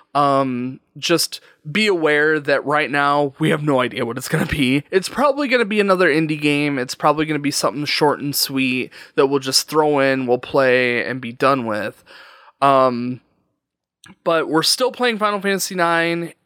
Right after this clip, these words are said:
Uh, I can't imagine that it's gonna take us a whole lot more than the month.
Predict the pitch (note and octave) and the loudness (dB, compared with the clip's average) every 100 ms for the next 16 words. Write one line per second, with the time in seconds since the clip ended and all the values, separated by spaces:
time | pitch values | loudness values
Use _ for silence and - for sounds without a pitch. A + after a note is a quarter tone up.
0 | - C#3+ C#3 C3 - - - - - G4 | -2 0 2 0 -2 -2 -4 -6 -2 0
1 | C4 D#3+ G#3 G3+ E3 D3 C3+ - D#3 C#3 | 2 2 0 -2 -4 -4 -6 -6 -6 -2
2 | D#3+ D3 C#3 - C3 - C#3 D3+ D#3 C3+ | -2 0 0 -2 -6 -4 -4 2 2 2
3 | C#3 B2+ C3 F3 G#3 A3+ A3+ A3 A3+ B3+ | -2 0 4 4 2 0 0 2 2 2
4 | D4 | -2